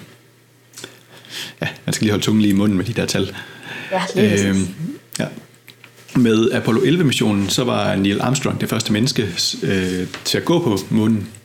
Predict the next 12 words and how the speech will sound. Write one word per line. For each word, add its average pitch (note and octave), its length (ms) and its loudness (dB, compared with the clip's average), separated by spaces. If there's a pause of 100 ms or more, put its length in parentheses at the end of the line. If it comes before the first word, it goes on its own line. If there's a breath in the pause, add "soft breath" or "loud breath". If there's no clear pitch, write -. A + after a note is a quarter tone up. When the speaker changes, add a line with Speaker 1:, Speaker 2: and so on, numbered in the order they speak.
Speaker 1:
og - 100 -2
det A2 80 0
gjorde A2+ 140 2
han G2+ 160 0
den F#2 260 -2
enogtyvende G2+ 440 0
juli G2+ 400 2 (160)
nitten G#2 420 0
niogtres. - 640 -2 (500 loud breath)
Øh, G2+ 380 2
den A2 100 2
sidste E3+ 360 2